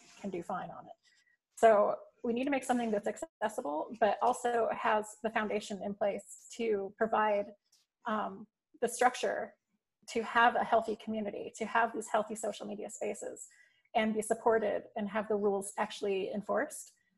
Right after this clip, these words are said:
and have support enforcing the rules within your own community, so that most people do want to create a community and enforce the rules themselves. They want to maintain it.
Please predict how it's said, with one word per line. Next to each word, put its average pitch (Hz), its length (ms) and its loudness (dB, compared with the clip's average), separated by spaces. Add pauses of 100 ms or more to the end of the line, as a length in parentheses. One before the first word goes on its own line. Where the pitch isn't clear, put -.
(240)
and 214 220 -2
have 208 140 0
support 214 340 0
enforcing 233 420 -2
the 190 80 -4
rules 185 200 -4
within 202 200 -4
your 196 140 -4
own 220 140 -2
community, - 680 -12
so 208 200 0
that 190 180 -2 (600)
most 254 360 0
people 220 180 2
do 226 240 0
want 202 200 2 (220)
to 226 120 -4
create 208 320 -2
a 214 40 -4
community 208 420 -4
and 214 180 -2
enforce 208 420 -2
the 196 60 -4
rules 185 180 -4
themselves. - 480 -6
They 202 80 -2
want 220 240 -4
to 214 80 -4
maintain 208 400 -12
it. - 180 -14